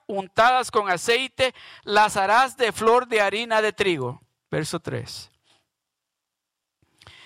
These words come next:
"Y las pondrás en un canastillo, y en el canastillo las ofrecerás con el becerro y los dos carneros. Y llevarás a Aarón,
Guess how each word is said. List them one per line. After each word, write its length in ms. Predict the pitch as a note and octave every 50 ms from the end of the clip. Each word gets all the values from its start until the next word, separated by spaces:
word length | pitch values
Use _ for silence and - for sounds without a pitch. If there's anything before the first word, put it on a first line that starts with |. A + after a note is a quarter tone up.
| - - _
"Y 100 | - - A3+
las 200 | B3 A3+ G#3+ -
pondrás 440 | A3+ A3+ A3 G#3 A#3 B3+ C#4 C4 -
en 120 | C#4 C4
un 160 | C4+ C#4+ C#4
canastillo, 840 | - - B3 A3+ G#3+ G3 F3 - - - C4 C#4+ D4+ D4+ E4 D#4 D#4
y 160 | - B3 A#3+ A3+
en 80 | A3+
el 140 | A3 G#3+ -
canastillo 640 | - A3 G#3 G#3 G3 E3 - - B3+ C4+ C#4 C#4+
las 260 | C4+ B3+ A#3 G#3 - A#3
ofrecerás 760 | A3 G3+ - G#3+ G3+ G3 F#3+ - G3 F#3 G#3 A#3 C4+ B3 -
con 180 | - B3+ A#3+
el 160 | A3+ G#3+ G3+ G3+
becerro 640 | G#3+ F3+ D#3+ - A#3 A#3+ C4+ C#4 D4 D4 C#4+ C4+ - - - - - -
y 120 | - A3
los 240 | G#3+ G#3 G#3 G3+ G3
dos 240 | F3+ G#3+ A3 G3+ -
carneros. 800 | - A3+ G#3+ G3+ G3+ F#3+ F3+ E3 D#3 C#3 C3+ C3+ - - - - _ _ _ _ _ _ _ _ _ _ _ _ _ _ _ _ _ _ _ _ _ - - - - - - -
Y 80 | - A3
llevarás 540 | A3+ A3 G#3+ G#3 G#3+ A#3+ C#4 D4+ D4 - -
a 180 | - C#4+ C4+ A#3+
Aarón, 420 | A3+ A3+ B3 A#3 G3+ G#3+ C4+ D4+